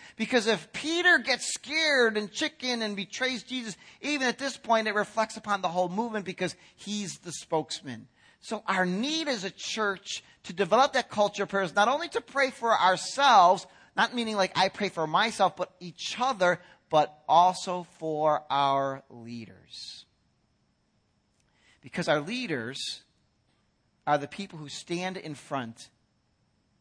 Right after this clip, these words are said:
and experience more of the spiritual warfare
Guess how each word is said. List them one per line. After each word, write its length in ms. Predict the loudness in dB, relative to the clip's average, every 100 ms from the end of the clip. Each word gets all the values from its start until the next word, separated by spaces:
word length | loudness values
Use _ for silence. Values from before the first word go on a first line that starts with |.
| _
and 140 | -10 -10
experience 1200 | -10 -12 -12 -14 -10 -8 -6 -8 -10 -14 -16 -18 _ _ _ _ -8
more 240 | -2 -2
of 60 | -2
the 80 |
spiritual 480 | -12 -8 -8 -6 -10
warfare 720 | -4 0 0 -2 -10 -12 -12